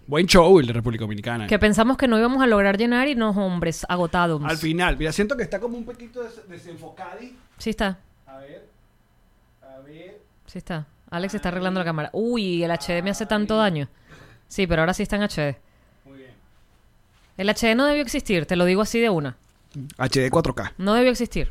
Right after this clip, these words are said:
Speaker 2: No debió existir porque la, la, la forma humana no estaba destinada a esta vaina.
Speaker 1: <laughs>
Speaker 2: O sea, no estábamos destinados ni la vista.
Speaker 1: Estamos mejor iluminados.
Speaker 2: Ey.
Speaker 1: ¡Estamos mejor!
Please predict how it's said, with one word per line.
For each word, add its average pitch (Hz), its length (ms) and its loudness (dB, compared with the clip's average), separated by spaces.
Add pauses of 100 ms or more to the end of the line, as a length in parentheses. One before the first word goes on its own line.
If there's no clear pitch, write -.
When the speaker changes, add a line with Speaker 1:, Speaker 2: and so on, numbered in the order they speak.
Speaker 2:
No 190 120 0
debió 240 140 4
existir 277 340 -2
porque 220 360 0
la, 202 200 4
la, 202 240 0
la 196 200 2
forma 233 320 2
humana 269 280 2
no 240 100 0
estaba 247 220 2
destinada 190 320 -2
a 190 40 0
esta 190 140 -4
vaina. 127 220 -4 (420)
Speaker 1:
<laughs> - 400 -6
Speaker 2:
O 160 80 -4
sea, 185 180 2
no 190 100 2
estábamos 247 340 4
destinados 226 400 2
ni 226 120 2
la 220 100 6
vista. 240 480 4
Speaker 1:
Estamos 156 280 2
mejor 165 260 8
iluminados. 170 500 8
Speaker 2:
Ey. 160 60 6
Speaker 1:
¡Estamos 311 320 12
mejor! 262 400 12